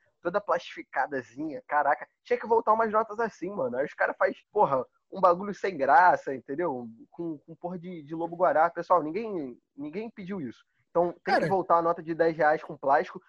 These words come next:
Speaker 1: só que dessa vez sem o Pedro Álvares Cabral. Vamos botar um, alguém que não seja português. Bota um negro, bota o Zumbi dos Palmares, seria top.
Speaker 2: É, será que tinha muita falsificação? Porque a gente era pequeno na época dessa nota de dez reais. Mas assim, era uma porra de plástico, né? Eu acho que dava pra fazer em casa aquela merda.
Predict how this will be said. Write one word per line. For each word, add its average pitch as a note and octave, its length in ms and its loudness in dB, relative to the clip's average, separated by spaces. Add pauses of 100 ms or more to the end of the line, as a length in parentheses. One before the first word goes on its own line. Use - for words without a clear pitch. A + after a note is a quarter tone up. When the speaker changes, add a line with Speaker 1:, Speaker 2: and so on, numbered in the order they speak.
(140)
Speaker 1:
só F#3 100 2
que F3+ 80 -2
dessa G3 260 4
vez F3+ 240 -2
sem G3 140 -2
o A3 60 -4
Pedro F#3+ 240 2
Álvares F3+ 260 4
Cabral. C3+ 460 -2 (240)
Vamos E3 160 0
botar F#3 360 4
um, E3+ 180 -2
alguém C#3+ 300 0
que F#3+ 80 -14
não F3 120 -6
seja F3+ 200 -12
português. D3 520 -10
Bota F#3 220 4
um G3+ 80 -6
negro, F3 360 -4
bota - 240 0
o E3+ 60 -10
Zumbi E3 220 -10
dos E3+ 120 -16
Palmares, B2+ 420 -2
seria C3+ 180 -4
top. C3 220 -6 (240)
Speaker 2:
É, E3+ 840 0 (180)
será E4+ 380 0
que G4 120 -6
tinha D4 160 2
muita A3 260 2
falsificação? G3+ 680 -2
Porque A3 120 0
a A#3 40 4
gente C4 200 2
era C#4+ 140 6
pequeno A#3 480 2
na F#3+ 100 4
época F#3+ 240 4
dessa F#3+ 240 0
nota F#3 260 -2
de F3 100 -12
dez F3 260 4
reais. D3 340 0 (420)
Mas E4 160 2
assim, - 200 6
era B3 140 8
uma C4+ 100 4
porra F#4 240 4
de G4+ 120 -4
plástico, G3 640 4
né? F#3 100 2
Eu G3 60 6
acho A3 120 0
que F#4 80 -2
dava D4+ 200 4
pra G4 120 0
fazer F#4 260 2
em A#4 100 4
casa G#3 300 2
aquela F#3+ 240 2
merda. E3 460 -4